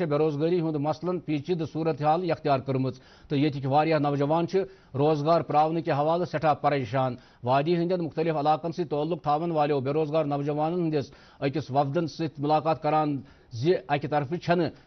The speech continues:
bijli saplay andar mokuliyat अन्न yivan तो doimi tarif छु bijli fees badavni yivan ak momul बन्योमुत, येमि किन am luk mushkilatan maz hena amut che। तिमो कर इंतजामियास epil zhe सो करिन lukan rahat वातनावने तो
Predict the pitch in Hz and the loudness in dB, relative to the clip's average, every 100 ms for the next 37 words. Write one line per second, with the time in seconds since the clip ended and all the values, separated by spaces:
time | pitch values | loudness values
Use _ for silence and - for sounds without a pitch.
0 | - 131 151 165 - 147 170 175 - 156 | -6 -2 0 0 0 0 2 0 0 0
1 | 156 147 147 160 165 170 156 135 151 170 | 0 0 0 0 2 0 0 0 2 2
2 | 175 190 180 - 143 127 160 156 147 147 | 2 0 -2 -8 -2 2 2 2 0 -2
3 | 160 185 143 143 156 151 156 175 147 151 | -2 -2 -2 0 0 0 0 0 2 2
4 | 156 175 190 - _ 127 147 175 180 - | 2 0 -6 -14 _ -6 -2 0 -2 0
5 | 156 - 143 156 170 147 131 131 131 131 | 0 0 0 2 4 4 4 4 4 2
6 | 127 - - _ 117 156 156 190 156 156 | -2 -10 -20 _ 0 2 2 0 2 2
7 | 151 131 175 156 143 - 147 151 190 185 | 2 2 2 0 -4 -2 0 2 2 0
8 | 156 135 151 139 127 127 - 131 127 - | 0 0 2 2 0 -2 -4 -6 -6 -12
9 | - 147 156 170 156 139 147 147 151 156 | -6 -2 0 0 -2 -4 -2 0 0 0
10 | 147 127 202 180 139 127 - _ 143 139 | -2 -4 -2 0 -2 -4 -8 _ -4 -2
11 | 170 185 139 143 175 147 147 156 147 147 | -2 0 0 0 2 2 2 0 0 0
12 | 156 165 196 170 | -2 -2 -2 -2